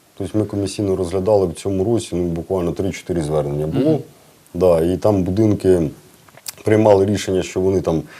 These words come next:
Speaker 1: переходять, наприклад, на індивідуальне. Тобто, ну,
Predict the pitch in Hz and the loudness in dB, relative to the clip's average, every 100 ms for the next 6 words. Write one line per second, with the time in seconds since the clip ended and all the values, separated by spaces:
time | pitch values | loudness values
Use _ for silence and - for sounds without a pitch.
0 | - - 113 - 82 76 76 76 78 - | -8 2 2 2 -2 -2 -4 -6 -8 -4
1 | 76 73 80 156 85 98 123 170 185 131 | -4 -2 -4 -2 -4 -4 -4 2 4 4
2 | 101 87 - 107 85 | -2 -6 -6 -6 -4